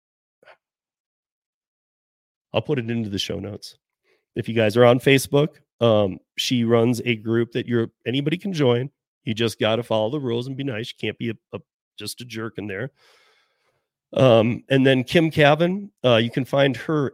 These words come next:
at the Kim Cavan on Twitter.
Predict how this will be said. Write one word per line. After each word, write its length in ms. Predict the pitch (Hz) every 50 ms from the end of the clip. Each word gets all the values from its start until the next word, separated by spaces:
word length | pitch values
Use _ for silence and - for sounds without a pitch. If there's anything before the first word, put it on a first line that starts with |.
| _
at 340 | 135 127 127 135 151 - _ _ _ _ _ _ _ _ _ _ _ -
the 300 | 117 104 113 131 139 135
Kim 380 | - - - 127 131 143 139
Cavan 420 | 131 - 123 120 131 131 147 139 120
on 160 | 120 127 117
Twitter. 420 | - - 123 127 135 143 170 180